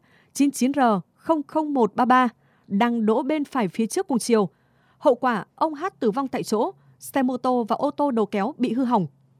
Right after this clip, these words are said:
Đây chỉ là một trong nhiều vụ tai nạn giao thông xảy ra trên tuyến đường Việt Bắc. Tuyến đường này có đường sắt chạy song song, nhiều lối giao cắt với đường sắt, đi qua địa phận của các phường như Quang Trung, Đồng Quang, Tân Lập,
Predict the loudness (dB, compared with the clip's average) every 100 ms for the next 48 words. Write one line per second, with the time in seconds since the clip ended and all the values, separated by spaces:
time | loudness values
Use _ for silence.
0 | _ _ _ _ _ _ -2 0 0 -2
1 | -4 -2 -2 0 0 0 -2 -6 -2 0
2 | 0 0 -2 -2 -4 -4 -4 -4 -4 -4
3 | -2 -2 0 -4 -4 -2 -2 0 0 0
4 | 0 -2 0 0 -2 _ _ _ _ _
5 | -2 0 -2 -2 -2 -2 -2 -2 -4 -6
6 | -6 -6 -6 -4 -4 0 0 0 -6 _
7 | _ 0 4 4 4 0 -2 -2 -2 -4
8 | -2 -2 -2 -4 -4 -6 _ _ -4 -2
9 | -2 -2 -2 -2 -2 -2 -6 0 -2 0
10 | -2 0 2 0 _ _ _ -6 -2 -2
11 | 0 0 0 -2 -4 0 2 0 -2 0
12 | -2 -4 -4 0 0